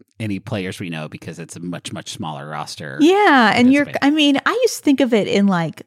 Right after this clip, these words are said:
Speaker 2: Olympic format, where I wanted to believe when Jordan Kyrou won, he was officially the fastest
Speaker 1: fastest
Speaker 2: skater
Speaker 1: skater
Speaker 2: in
Speaker 1: in the
Speaker 2: all
Speaker 1: league.
Speaker 2: of the N H L,
Speaker 1: Right.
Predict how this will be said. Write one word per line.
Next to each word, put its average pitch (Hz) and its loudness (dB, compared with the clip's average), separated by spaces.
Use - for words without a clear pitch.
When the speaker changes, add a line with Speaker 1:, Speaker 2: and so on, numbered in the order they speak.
Speaker 2:
Olympic 180 0
format, 180 0
where 175 2
I 180 4
wanted 208 2
to 180 -4
believe 165 0
when 160 -2
Jordan 165 -2
Kyrou 160 0
won, 139 -2
he 180 -2
was 170 0
officially 170 -2
the 147 -4
fastest 147 -2
Speaker 1:
fastest 107 -2
Speaker 2:
skater 185 2
Speaker 1:
skater 151 4
Speaker 2:
in 151 4
Speaker 1:
in 147 -2
the 151 0
Speaker 2:
all 156 2
Speaker 1:
league. 156 0
Speaker 2:
of 156 -6
the 156 -4
N 135 -6
H 139 -6
L, 190 4
Speaker 1:
Right. 90 -4